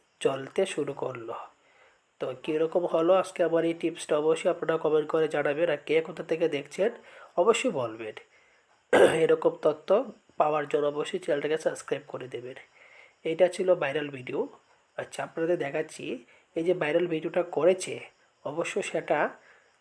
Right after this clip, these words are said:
সত্যি কিনা সেটা যাচাই করার জন্য আমি আজকে ভিডিওটা দিয়েছি। অবশ্য এটা ফেক ভিডিও। তারা দেখুন কি করেছে, এক্সট্রাভাবে একটা তার নিয়ে এরকমভাবে ইলেকট্রিকেতে লাগিয়ে জয়েন করে দিয়েছে, যেটা এখনও দেখা যাচ্ছে না, একদম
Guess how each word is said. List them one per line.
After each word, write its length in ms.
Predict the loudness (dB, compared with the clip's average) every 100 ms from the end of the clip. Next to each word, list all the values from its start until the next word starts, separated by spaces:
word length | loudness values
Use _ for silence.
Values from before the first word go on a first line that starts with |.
| _ _ _ _ _ _ -18 -14
সত্যি 420 | -2 -2 -2 -6
কিনা 280 | -6 2 4 4
সেটা 260 | 2 -2
যাচাই 320 | 0 2 0
করার 240 | 0 0 0
জন্য 160 | 0 0
আমি 140 | 0
আজকে 180 | -4 -4
ভিডিওটা 300 | -6 -4 -4
দিয়েছি। 380 | -4 -10 -10 -6 -4 -4 -10
অবশ্য 280 | -6 -6 0
এটা 180 | 0 0 -4
ফেক 240 | -6 -8 -6 -8
ভিডিও। 280 | -10 -6 -6 -6 _ -20 -20 _
তারা 200 | -2 0
দেখুন 260 | 0 -2 -4
কি 160 | -4
করেছে, 420 | -4 -4 -6 -6 -4 -4 -8 -20 _ -10
এক্সট্রাভাবে 580 | -10 0 2 4 4 2
একটা 200 | 0 -4
তার 260 | -2 0 0
নিয়ে 220 | -2 -2 -2
এরকমভাবে 440 | 0 0 -2 -2
ইলেকট্রিকেতে 560 | -4 -4 -6 -8 -4 -2
লাগিয়ে 360 | 0 -2 -2 -4
জয়েন 240 | -4 -8 -8
করে 200 | -8 -6
দিয়েছে, 280 | -6 -8 -6
যেটা 220 | -6 -4
এখনও 300 | -4 -4 -6
দেখা 280 | -6 0 0
যাচ্ছে 280 | 0 -4 -10
না, 100 | -12
একদম 280 | -16 -6 -6